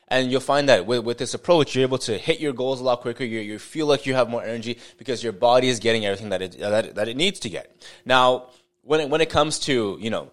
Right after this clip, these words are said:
eating properly, the biggest thing that I think people tend to struggle with is what to eat, as well as how do I figure out, you know, what, what, what to prep or how often should I be cooking. Now, when it comes to the, you know, the, the, the first question of what, what do I eat, I typically tell people,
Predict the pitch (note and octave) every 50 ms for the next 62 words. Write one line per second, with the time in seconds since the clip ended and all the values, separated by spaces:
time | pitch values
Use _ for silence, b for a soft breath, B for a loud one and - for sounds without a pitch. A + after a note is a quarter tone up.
0 | _ - B2 B2+ B2+ A#2 - - A#2 G2+ G2 D2 G#2+ G#2+ G2+ G2+ F#2+ G#2 G2 A#2
1 | C#3+ C#3 - - - C3+ B2+ A#2+ A2 G2 F#2+ G#2 A2 G#2 F#2 - - G#2 - -
2 | G2+ F#2 F2+ E2+ - _ _ _ _ _ _ _ _ _ _ _ _ _ - -
3 | G#2+ G#2+ G2 - - G#2 F#2+ G2 G2 G2+ G2 - - G2+ G2 F#2+ F#2 F#2 - B
4 | B B B B B B B - G#2+ C3+ C#3+ C#3 - - - - C3 C3 C3 B2+
5 | A2+ G2+ A#2 A2+ A2+ A2 G#2+ G#2 - - A#2 A#2+ B2 B2+ B2 A#2 - - A#2+ G#2+
6 | A2+ G#2+ G#2+ G#2 G2+ G#2+ G#2 G2 F#2 F2+ F#2 G2+ - - E2 F#2+ G2+ G2 F#2+ G2+
7 | G2+ - G#2 _ - C#3+ C3 - A#2 G2+ A#2 A2 G#2+ G#2+ - - A2+ G2+ - G#2+
8 | G2+ F#2 F2+ F2+ - - - G2+ - - - - _ _ B B B B B B
9 | A#2+ A#2+ A2+ F#2 B2 C#3 C#3 - D#3+ D#3+ D#3+ - - D3+ C3 B2 A#2 G#2+ G2+ G#2
10 | A2 A2 G#2+ G#2 G2 F#2+ F#2 F#2 F2+ F#2+ F2+ F#2 F#2 - A2+ A2 - - - G2
11 | F2+ - - F#2+ F#2 F2 E2+ E2 F2 F#2 F#2 F#2 F2 E2 E2+ D2 A1+ D2 F#2+ G2+
12 | F#2+ F#2+ G#2 G2+ G2+ G2 F#2 F#2+ A2+ C3+ D3 B B B B B B B B -
13 | A#2+ C#3+ C#3+ - D#3+ D3 D3 D3 - D3 C#3 C#3 C#3+ C3+ C3 B2